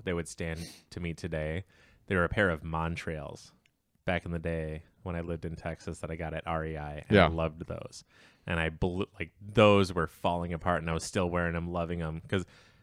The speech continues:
Speaker 1: the big thing that I liked was that they just, they were like a sock. They didn't have a tongue or anything like that, and they weren't overly aggressive. They fit really nice, super comfortable. It was just fun. I randomly thought of that 'cause
Speaker 2: Yeah.
Speaker 1: the first pair, or before I actually invested in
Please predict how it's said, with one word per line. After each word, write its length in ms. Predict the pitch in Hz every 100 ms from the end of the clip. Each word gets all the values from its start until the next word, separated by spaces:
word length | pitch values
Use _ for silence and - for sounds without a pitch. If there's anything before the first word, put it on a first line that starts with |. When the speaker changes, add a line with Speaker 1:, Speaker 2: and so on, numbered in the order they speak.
| _ -
Speaker 1:
the 100 | 87
big 220 | 98 90
thing 140 | 95 85
that 100 | 80
I 80 |
liked 300 | 85 90 92
was 180 | 95 85
that 160 | 90 82
they 120 | 87
just, 460 | 82 85 80 - - _ _ _ _ -
they 100 | 101
were 80 | 98
like 140 | 98
a 40 |
sock. 480 | 82 - 101 - - - -
They 80 | 101
didn't 180 | 92 87
have 160 | 92
a 80 | 85
tongue 440 | - - 87 87 90
or 100 | 92
anything 300 | 92 107 95
like 180 | 92 -
that, 280 | 104 107 - _ - _ _ _ _ _
and 80 | 107
they 80 | 95
weren't 300 | 92 90 - - - _ _
overly 400 | 104 95 92 90
aggressive. 460 | 87 90 82 92 85
They 100 | 85
fit 220 | 98 78
really 180 | 87 85
nice, 260 | 85 85
super 260 | - 95 -
comfortable. 560 | - 80 - - - - _ _ _ _ _ -
It 60 |
was 120 | 92
just 120 | 82 -
fun. 140 | -
I 120 | 87 85 -
randomly 520 | 107 90 87 85 85
thought 220 | 82 82
of 80 | 82
that 220 | 80 80 92
'cause 80 | 92
Speaker 2:
Yeah. 100 | 85
Speaker 1:
the 140 | 92
first 460 | - - 107 107 -
pair, 280 | 101 87 -
or 220 | 87 80 - -
before 340 | 87 110 104
I 80 | 92
actually 220 | 90 98
invested 380 | 85 87 82 90
in 180 | 82 82